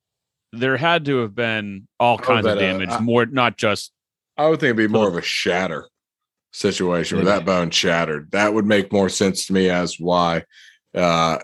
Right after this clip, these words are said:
Speaker 2: he would still be so fragile on that.
Speaker 1: I mean, do you, do you
Speaker 2: Or
Speaker 1: guys
Speaker 2: just
Speaker 1: think
Speaker 2: so many, so many breaks
Speaker 3: Yeah.
Speaker 2: that it was an effective shatter? I don't know.
Speaker 1: I think he needs to kinda come out and address it. I mean, I think he needs to do an interview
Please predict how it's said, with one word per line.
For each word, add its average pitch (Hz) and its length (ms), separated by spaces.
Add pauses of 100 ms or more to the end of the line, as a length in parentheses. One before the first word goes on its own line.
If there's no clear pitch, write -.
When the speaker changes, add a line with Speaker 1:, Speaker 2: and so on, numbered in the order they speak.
(120)
Speaker 2:
he 104 200
would 95 240
still 92 340
be 90 180
so 82 240
fragile 78 600 (320)
on 76 220
that. 67 220 (180)
Speaker 1:
I 185 80
mean, 185 220
do 180 80
you, 233 280 (100)
do 160 80
you 220 120
Speaker 2:
Or 240 120
Speaker 1:
guys 147 100
Speaker 2:
just 165 180
Speaker 1:
think 170 120
Speaker 2:
so 160 180
many, 165 380
so 170 360
many 143 840
breaks 104 760 (420)
Speaker 3:
Yeah. 104 320
Speaker 2:
that 123 160
it 127 60
was 123 160
an 113 100
effective 113 640
shatter? 80 420
I 98 80
don't 104 160
know. 90 160 (320)
Speaker 1:
I 165 100
think 254 180
he 208 80
needs 170 180
to 135 80
kinda 120 240
come 113 220
out 110 180
and 101 80
address 87 340
it. 78 120 (280)
I - 20
mean, 110 200
I 117 60
think 151 160
he 170 60
needs 131 160
to 110 60
do 107 280
an 104 60
interview 123 560